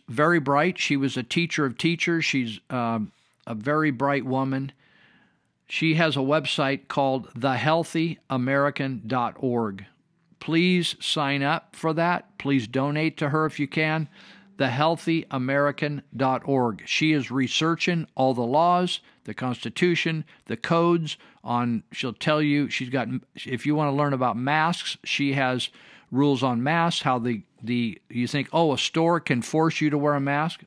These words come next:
They cannot. Sometimes it's not worth the fight, but it's against the law, and she will quote you the law. You can go right to the law on the internet. You can read it yourself, print it off, and take it with you to the store. But she's helping businesses,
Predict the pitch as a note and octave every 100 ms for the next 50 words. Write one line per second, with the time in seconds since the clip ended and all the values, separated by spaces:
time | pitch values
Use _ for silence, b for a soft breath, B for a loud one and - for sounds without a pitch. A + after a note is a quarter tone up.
0 | - B2 C#3 - C#3+ C3+ B2 - - B
1 | B B - E3 D#3+ E3 D#3 C3+ B2+ D3
2 | C#3 C#3 B2+ A#2+ - C#3 F3+ G#3+ - A#2+
3 | A#2 A#2 - A2 C3 C#3+ - - A#2 A#2+
4 | C#3+ E3 B B B B C3 A#2 - C#3+
5 | C#3+ A#2 - D3 D#3+ C3+ C#3 D3+ A#2+ G#2
6 | B2+ B2 G2 G#2+ B2 A#2+ A2+ A#2+ G#2 D3
7 | F3 E3+ D#3 C#3+ D3 E3+ C#3+ B2 A2+ C#3
8 | E3 D3+ D#3+ A#2 B2+ B2 G#2 G#2 D3 D#3+
9 | D3 C#3+ - D3+ D3+ - E3+ F#3 D#3 D3
10 | C#3+ A2 G#2 E3 E3+ C3+ D3 C#3+ D3 C3
11 | B2+ B2 - D#3+ C3 - B B B B
12 | B B B - B2 - D#3 C#3 B2+ B2+
13 | F3 D#3 C3 A2 F3 F3+ G3 - F#3+ F#3